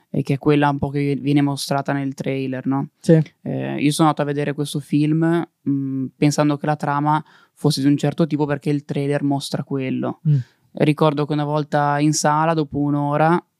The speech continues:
Speaker 1: la trama
Speaker 2: Mm.
Speaker 1: che avevo visto ne-, nella
Speaker 2: Cambia.
Speaker 1: preview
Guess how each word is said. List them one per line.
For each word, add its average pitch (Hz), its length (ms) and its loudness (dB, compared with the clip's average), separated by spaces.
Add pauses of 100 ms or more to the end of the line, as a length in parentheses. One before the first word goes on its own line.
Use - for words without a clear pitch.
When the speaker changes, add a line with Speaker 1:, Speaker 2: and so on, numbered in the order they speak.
(180)
Speaker 1:
la 143 160 0
trama 147 440 4
Speaker 2:
Mm. - 160 -6
Speaker 1:
che - 80 -2
avevo 147 220 2
visto 143 560 -2 (300)
ne-, 135 420 -2
nella 139 220 2
Speaker 2:
Cambia. 135 80 6
Speaker 1:
preview 165 540 4